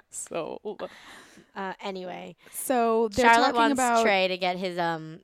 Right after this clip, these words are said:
Speaker 2: sperm tested, and he's like, "No, my precious sperm are
Speaker 1: And
Speaker 2: not
Speaker 1: she's
Speaker 2: the
Speaker 1: like,
Speaker 2: problem. What do you
Speaker 1: "We're just
Speaker 2: mean?"
Speaker 1: ruling it out."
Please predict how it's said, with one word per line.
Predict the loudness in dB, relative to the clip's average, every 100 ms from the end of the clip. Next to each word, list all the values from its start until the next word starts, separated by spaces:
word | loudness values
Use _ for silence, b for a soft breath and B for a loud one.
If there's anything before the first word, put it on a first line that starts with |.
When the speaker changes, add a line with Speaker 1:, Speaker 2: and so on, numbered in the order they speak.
| -18
Speaker 2:
sperm | -16 -10 -10 -12
tested, | -14 -14 -14 -14
and | -12
he's | -12
like, | -12 -12
"No, | -10 -6 -2 0 0 0
my | 0 -2
precious | -2 -2 -2 -2 -4
sperm | -6 -14 6 8
are | 8 8 6 4
Speaker 1:
And | 4
Speaker 2:
not | 4
Speaker 1:
she's | 4 2
Speaker 2:
the | 0
Speaker 1:
like, | 2
Speaker 2:
problem. | 6 8 8 8 8 8 6
What | -2 -8 -2 2 2 0
do | -2
you | -2
Speaker 1:
"We're | -2 -2
just | -4 -2 -6 -4
Speaker 2:
mean?" | 2
Speaker 1:
ruling | 4 4 2 -2 -6
it | -6
out." | -6 -8 -6 -4 -4 -6 -10